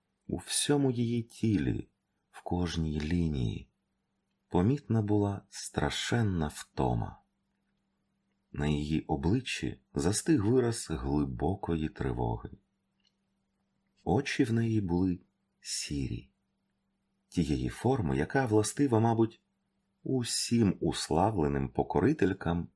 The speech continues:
людських сердець. Білки,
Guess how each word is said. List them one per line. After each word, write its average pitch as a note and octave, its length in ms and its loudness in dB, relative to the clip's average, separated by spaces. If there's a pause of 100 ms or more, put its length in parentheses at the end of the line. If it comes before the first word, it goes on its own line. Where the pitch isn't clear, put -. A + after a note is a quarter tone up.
(140)
людських - 760 -4
сердець. - 800 -6 (1080)
Білки, D#2 640 2